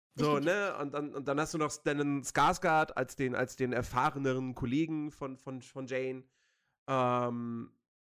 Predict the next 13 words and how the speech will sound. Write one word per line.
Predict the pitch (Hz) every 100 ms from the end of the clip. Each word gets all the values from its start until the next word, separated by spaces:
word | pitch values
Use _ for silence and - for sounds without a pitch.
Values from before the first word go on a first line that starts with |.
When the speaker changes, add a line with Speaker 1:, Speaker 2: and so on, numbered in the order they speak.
| _ - _
Speaker 1:
und, | - 139 131 127 127 120 117 - -
äh, | - 113 110 110 110
und | 226 233
was, | 247 208
was | 262
ich, | 233 - _
was | 165 165
ich | 127
total | - 127 - 190 -
interessant | 220 - 147 - 330
finde, | - 131 110
ist, | 107 120 170 - - _ _ _ _ _ _ _ -
A, | 160 185 285